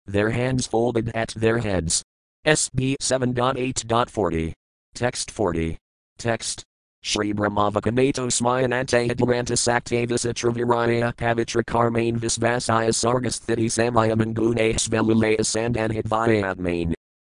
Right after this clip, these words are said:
Word for word meanings. Shri Brahma Yuvaka, Lord Brahma said, Naga, bow down, Asmi, I am, Anantaya,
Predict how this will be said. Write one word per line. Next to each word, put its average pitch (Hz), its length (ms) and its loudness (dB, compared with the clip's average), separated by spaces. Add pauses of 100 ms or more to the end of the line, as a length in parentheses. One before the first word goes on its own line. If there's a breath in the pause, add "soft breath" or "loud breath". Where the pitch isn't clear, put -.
(120)
Word 127 340 4
for 135 200 2
word 127 340 4
meanings. 85 560 -4 (400)
Shri 113 300 -2
Brahma 113 320 0
Yuvaka, 135 500 -2 (160)
Lord 143 340 2
Brahma 131 300 2
said, 110 360 2 (140)
Naga, 139 460 -2 (140)
bow 131 240 2
down, 120 420 2 (180)
Asmi, 139 400 0 (180)
I 143 160 0
am, 113 300 -2 (180)
Anantaya, 131 600 0